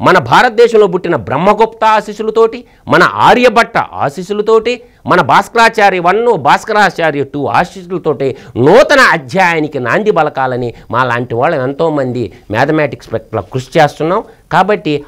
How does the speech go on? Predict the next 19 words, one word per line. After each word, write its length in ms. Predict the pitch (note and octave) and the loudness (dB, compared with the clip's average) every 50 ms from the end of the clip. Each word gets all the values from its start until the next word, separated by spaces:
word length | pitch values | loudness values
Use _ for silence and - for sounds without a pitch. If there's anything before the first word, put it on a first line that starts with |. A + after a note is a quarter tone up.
| - | -2
ఆ 180 | A2 C3 C3+ C3 | 0 2 2 2
సరస్వతీదేవి 1120 | B2+ - C3+ D3+ D3+ - - G3 F#3+ G#3+ G#3+ G#3+ G#3+ G3 F#3+ F3 D#3+ C#3 D3+ D3 C#3 C3+ | 0 -2 -4 -6 -6 -8 -14 -4 -2 -2 0 2 2 2 2 2 0 2 0 0 0 -2
కటాక్షం 640 | B2 - C#3 C3+ B2+ F3 F#3 F#3 - - F#3 F#3 G3+ G#3+ - _ _ _ _ - | -6 -4 -4 -2 2 2 0 0 0 -4 -4 -4 -4 -6 -12 _ _ _ _ -12
మన 260 | G2 A2 A2 A2+ G#2+ - - _ _ _ - | -10 -8 -6 -6 -8 -10 -12 _ _ _ -2
తెలుగు 220 | A2+ B2+ D#3 F#3 | 0 2 2 2
ప్రజలందరికీ, 680 | D#3 D#3+ D#3 D3 D#3+ D#3+ D#3+ D#3+ E3 E3 D#3+ F3+ G3 G3+ _ _ _ _ _ _ - | 2 2 0 0 0 -2 -2 -2 -2 -4 -4 -8 -14 -16 _ _ _ _ _ _ -14
భారతీయులందరికీ, 1080 | F2 F#2 G#2 B2+ D#3 F3 E3+ - E3 D3+ D3 C#3+ C#3 C#3+ D3 C#3+ C#3+ - G#3 A#3 - - _ _ _ _ _ _ _ _ - - | -10 -2 2 2 2 2 2 -2 -2 -2 0 0 0 -2 -4 -4 -4 -6 -8 -8 -8 -12 _ _ _ _ _ _ _ _ -6 -2
ఆ, 360 | G#2 A#2+ A#2 A2+ A2 G#2 G2 - | 0 2 2 2 2 0 -2 -4
ఉంచి 440 | B2 D#3+ F#3 F3 - B3+ D4+ - - - _ _ _ _ - | -6 -6 -6 -2 -2 -2 -4 -4 -6 -16 _ _ _ _ -2
మన 240 | - F3+ G#3+ G#3+ F3 | 2 2 4 4 2
కంప్యూటర్ 540 | - - D3+ F#3+ A#3 - C#4 C#4 A3+ A3+ G3 | 0 0 -2 -2 -2 0 -2 -2 0 -2 -6
కోడింగు, 600 | - - G3 A#3+ C#4+ C#4+ C4 B3 A3+ F3+ D#3+ C#3+ | 0 4 4 6 6 4 2 -2 0 -2 -2 -2
డీకోడింగ్‌లో 920 | A#2 A#2+ G#3 C4+ D4 - B3+ B3+ B3 A3+ A3 G#3+ G#3 G3 F#3 E3+ C#3 A2 | -2 -2 0 0 0 2 4 4 4 4 4 0 0 0 0 0 0 -2
భాషలో 440 | G2 A2 D3+ F3 F3+ - F3 E3+ E3 | 0 0 0 0 0 -2 -4 -2 0
కూడా 240 | E3 F3 F3 C#3 - - _ - | 0 0 0 -2 -4 -6 _ -4
వన్ 280 | - D#3 F3 E3+ E3 D3+ | -2 0 0 0 -2 -2
జీరో 340 | C#3+ D#3+ E3 E3 D3+ A#2 A2 | 0 0 0 2 2 0 2
వన్ 320 | C#3+ E3 E3 E3 D#3+ D#3 | 2 2 2 0 0 -2
జీరో 340 | D3 D#3+ E3 D#3+ C#3 F#2+ | -2 -2 -2 0 -2 -4